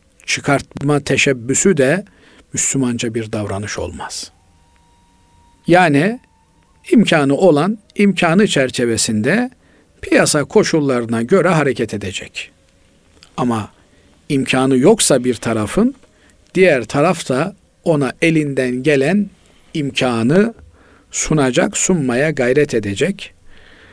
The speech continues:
"Mal da yalan, mülk de yalan." demiş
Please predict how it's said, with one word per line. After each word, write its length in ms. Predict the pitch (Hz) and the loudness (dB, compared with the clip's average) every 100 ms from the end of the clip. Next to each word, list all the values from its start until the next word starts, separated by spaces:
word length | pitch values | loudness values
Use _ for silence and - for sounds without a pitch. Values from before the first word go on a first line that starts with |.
| - - | -18 -4
"Mal 320 | 147 190 165 | 2 4 4
da 100 | 135 | 2
yalan, 380 | 127 127 151 214 | 2 2 4 4
mülk 580 | 202 190 139 160 170 - | 4 0 0 0 0 0
de 60 | |
yalan." 480 | 135 139 135 147 131 | 2 4 4 2 2
demiş 480 | 107 101 87 - - | -2 -4 -4 -6 -10